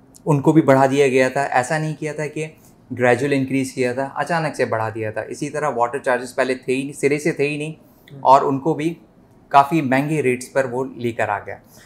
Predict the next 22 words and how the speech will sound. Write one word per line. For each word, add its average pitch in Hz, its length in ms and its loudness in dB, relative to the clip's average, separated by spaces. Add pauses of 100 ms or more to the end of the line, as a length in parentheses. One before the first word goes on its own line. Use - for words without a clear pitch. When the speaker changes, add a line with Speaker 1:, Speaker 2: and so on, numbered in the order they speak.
(200)
Speaker 1:
इसी 139 180 -4
तरह 139 240 2
जो 135 240 0
वाटर 117 280 0
मीटर 123 320 0
चार्जेस 131 420 0
थे, 131 200 -2
again 117 400 -6
वो 117 100 -8
भी 123 140 -10
बारह 120 340 0
हज़ार 120 340 -2
रुपये, 117 300 -4
तो 120 480 -10
लोगों 117 260 -4
की 123 100 -8
समझ 113 300 -10
में 143 100 -10
नहीं 123 300 -10
आ 107 100 -12
रहा 104 120 -14
था। - 160 -20